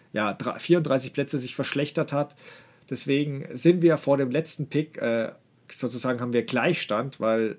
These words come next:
äh, ja, die jeweils, äh, Tauson und Giorgi aus der Wertung fallen. Und da ist es jetzt so, ich hab Vekic, du hast Kalinina, Dennis. Und, ähm, beide haben, also ich stand am Donnerstag geschaut haben,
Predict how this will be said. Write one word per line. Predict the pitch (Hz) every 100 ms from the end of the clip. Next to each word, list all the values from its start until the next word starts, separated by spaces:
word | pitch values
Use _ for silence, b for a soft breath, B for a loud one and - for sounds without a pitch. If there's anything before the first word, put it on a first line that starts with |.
| -
äh, | 113 107
ja, | 107 98 - -
die |
jeweils, | 110 113 107 -
äh, | - 98 - -
Tauson | - 127 143
und | 120
Giorgi | - 123 123
aus | 113 113
der | 117
Wertung | 143 160 113
fallen. | - 101 127 160 B B B B -
Und | 120 101
da | 127 160
ist | 165
es | 143 156
jetzt | 147
so, | - 147 156 - - _ _ _ _ _ -
ich | 127
hab | 123 -
Vekic, | 120 156 170 180 - - - -
du | 113 117
hast | 113 -
Kalinina, | - 113 123 147 165
Dennis. | 156 147 185 190 - -
Und, | 120 120 120 -
ähm, | 120 120 120 123 - _ _ _
beide | 120 165 170 127
haben, | 143 147
also | 123
ich | 123
stand | - 135 131 -
am | 113
Donnerstag | 123 165 - 120
geschaut | 131 120 120 131 135
haben, | 135 131